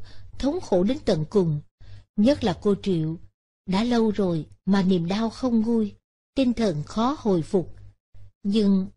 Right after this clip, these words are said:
họa vô đơn chí. Năm sau, toàn bộ xe container chứa đầy hàng hóa của họ bị cướp sạch,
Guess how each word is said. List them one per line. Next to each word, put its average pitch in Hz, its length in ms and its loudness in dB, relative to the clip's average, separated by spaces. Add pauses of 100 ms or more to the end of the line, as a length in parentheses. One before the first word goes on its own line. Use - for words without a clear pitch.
(140)
họa 180 260 -2
vô 220 240 2
đơn 208 340 6
chí. 233 320 0 (600)
Năm 214 240 2
sau, 202 400 -4 (460)
toàn 196 280 2
bộ 190 200 2
xe 269 240 0
container 254 680 2
chứa 320 120 0
đầy 202 220 0
hàng 170 280 -2
hóa 226 340 -4
của 285 80 2
họ 170 360 -2
bị 180 380 2
cướp 294 160 0
sạch, 190 240 -4